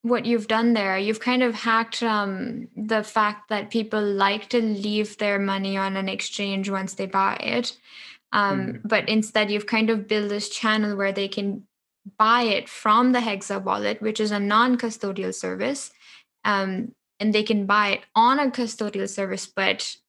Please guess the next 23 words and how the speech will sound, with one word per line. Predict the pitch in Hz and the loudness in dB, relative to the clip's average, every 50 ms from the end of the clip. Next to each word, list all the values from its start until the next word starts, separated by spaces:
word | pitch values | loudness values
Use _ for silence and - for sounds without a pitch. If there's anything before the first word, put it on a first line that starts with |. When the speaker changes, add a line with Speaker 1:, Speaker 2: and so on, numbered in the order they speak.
| _ - | _ -6
Speaker 1:
because | 214 220 214 - - 254 262 269 240 | -6 -4 -4 0 0 2 2 2 2
they're | 247 240 233 208 | 2 2 2 2
buying | 220 208 202 202 202 196 | 2 0 0 0 -2 -4
it | - 208 | -6 -8
from | - - - 214 208 214 208 202 | -8 -2 0 2 2 2 2 0
your | 202 196 208 202 202 208 208 | 0 0 2 2 2 2 2
non-custodial | 202 196 190 196 196 202 - 208 - - 208 202 196 190 190 190 190 | 2 2 0 0 -2 -4 -6 -10 -8 -6 -6 -4 -2 -2 -2 -2 0
wallet, | 220 254 262 247 214 190 185 190 185 - - - - - - - _ _ | 0 2 2 2 0 0 -2 -2 -4 -6 -12 -20 -20 -20 -20 -20 _ _
it | - 214 214 196 | -2 -2 -2 0
just | 196 214 208 - - | 0 0 -2 0 0
automatically | - 208 202 196 - 208 202 196 196 202 208 - - 202 202 202 | 2 2 2 2 0 0 0 0 -2 -2 -6 -8 -4 -4 -2 -2
can | 202 - 202 | -2 -2 -2
get | 196 196 190 - | 0 -2 -2 -4
channeled | - - - 202 196 196 190 196 196 196 185 | -4 -6 -4 -2 0 0 0 -2 -2 -4 -4
into | - - 208 202 202 190 - 202 185 185 185 190 208 214 - _ | -4 -4 -2 -2 -2 -2 -2 -2 -2 -2 -2 -4 -6 -8 -8 _
the | 208 | -4
non-custodial | 202 196 190 185 190 190 185 - 202 196 - - 196 190 190 185 - - | -2 0 0 0 0 -2 -4 -6 -8 -8 -6 -6 -6 -4 -4 -4 -6 -4
wallet, | - - - - - - - - | -4 -4 -4 -4 -6 -8 -8 -10
which | - - - | -10 -10 -10
is | 208 - | -10 -10
the | - | -10
Hexa | 202 202 - - - - | -10 -10 -10 -10 -12 -10
wallet. | - - - - - - | -10 -10 -12 -14 -16 -18